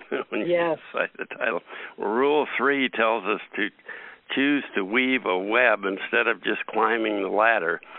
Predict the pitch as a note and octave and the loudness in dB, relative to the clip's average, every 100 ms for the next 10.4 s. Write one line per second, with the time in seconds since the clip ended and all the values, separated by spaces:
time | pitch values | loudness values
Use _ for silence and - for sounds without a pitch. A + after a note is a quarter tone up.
0 | - - G2 G#2+ C3+ C#3 B2+ A#2+ A2+ G#2 | -18 -6 -2 0 0 0 2 2 2 2
1 | G2 F#2+ A2 A#2+ A2+ G#2+ G2 F#2+ G#2 A#2 | 2 2 0 2 2 0 0 0 2 4
2 | F#2+ F#2 - - - - G#2 G2+ A#2 B2+ | 4 0 -16 -20 -10 -2 0 2 0 0
3 | A#2+ A2+ A#2+ A2+ G#2 A2+ A#2 G#2 G2 - | 0 2 2 0 2 2 2 0 -4 -2
4 | A2 A2 G2 - G#2+ A2 A2 G2 G2 - | -2 0 -4 -4 0 0 0 0 -2 -2
5 | A2+ A#2 A#2+ - G#2 G#2 E2 - E2 - | -2 -2 -2 -2 -2 -2 -4 -4 -4 -6
6 | D#2+ E2 D#2+ - D#2+ F2+ G#2+ - A2 - | -8 -6 -6 -6 -6 -4 -6 -6 -8 -6
7 | D#2 E2 E2+ D#2+ E2 F#2 - F#2 E2 C#2 | -8 -6 -6 -6 -8 -10 -8 -6 -6 -6
8 | C#2+ D2 D2 - - - - - _ _ | -6 -6 -8 -10 -20 -20 -20 -20 _ _
9 | _ - - - - _ _ - B3 A#3+ | _ -20 -20 -20 -20 _ _ 2 6 6
10 | B3+ - B3 | 4 4 4